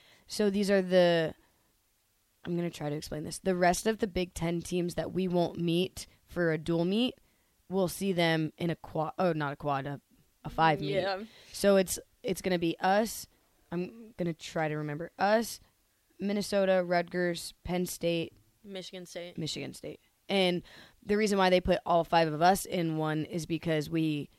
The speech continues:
Speaker 1: won't compete against them until Big Tens, but, like, we don't compete against them, like, individually with just us and, like, Michigan State or us and Rutgers. So that's kind of how they get all of the requirements in there.
Speaker 2: Yeah.
Speaker 1: So it makes it interesting.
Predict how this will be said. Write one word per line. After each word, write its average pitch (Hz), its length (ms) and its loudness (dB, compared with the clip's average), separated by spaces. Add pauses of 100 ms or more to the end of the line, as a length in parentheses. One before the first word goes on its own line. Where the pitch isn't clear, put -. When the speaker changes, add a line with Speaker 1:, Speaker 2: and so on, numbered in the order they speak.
(240)
Speaker 1:
won't 185 420 0
compete 175 380 -6
against 156 420 -4
them 156 460 0
until 156 640 -2
Big 165 180 -4
Tens, 156 320 -2
but, - 180 -6
like, 170 140 -2
we 175 100 0
don't 165 200 -2
compete 165 260 -4
against 160 380 -6
them, 156 240 -2
like, 143 240 -8 (300)
individually 175 580 -4
with 170 120 -6
just 165 320 -4
us 143 300 -4
and, 143 160 -8
like, 139 160 -12
Michigan 151 300 -8
State 190 260 -2 (100)
or - 160 -12
us 156 200 -6
and 147 120 -8
Rutgers. 165 360 -4
So 165 260 0 (440)
that's 170 260 0
kind 165 180 0
of 151 80 0
how 160 160 4
they 156 240 2
get - 560 -2 (580)
all 165 240 4
of 151 200 -2
the 165 100 -2
requirements 165 800 0
in 269 140 -2
there. 302 240 0 (220)
Speaker 2:
Yeah. 165 260 -8
Speaker 1:
So 165 180 4
it 262 80 8
makes 285 160 0
it 262 100 2
interesting. 190 580 -4